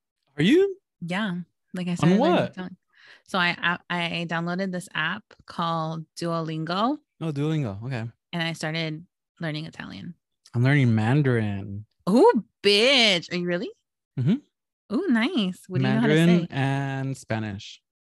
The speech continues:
Speaker 2: What do you
Speaker 1: It's
Speaker 2: know how
Speaker 1: like,
Speaker 2: to say?
Speaker 1: "Shit, shit," and, like, um, "Ni hao."
Speaker 2: Is it 'cause
Speaker 1: "Ni
Speaker 2: of,
Speaker 1: hao,
Speaker 2: like, your
Speaker 1: ma."
Speaker 2: job? Are you doing it 'cause
Speaker 1: Huh?
Speaker 2: of your job? Do they speak Mandarin at your job?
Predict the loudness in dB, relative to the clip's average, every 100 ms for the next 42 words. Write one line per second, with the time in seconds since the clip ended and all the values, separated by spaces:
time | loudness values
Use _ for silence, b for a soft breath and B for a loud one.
0 | -16 -10 -8 -4 -2 0 -2 -4 -4 -2
1 | 0 2 2 0 -4 -4 -4 -4 -8 -8
2 | -8 -6 -8 -8 -12 -16 _ _ _ b
3 | b b 0 4 6 6 6 6 4 0
4 | _ _ _ _ _ _ _ _ _ _
5 | -4 -4 -2 -2 2 2 2 2 2 0
6 | -2 -4 _ _ -4 -2 0 0 -2 -2
7 | -4 -6 -6 -6 -8 _ _ -6 -4 -4
8 | -6 -4 -4 -6 -8 -8 -10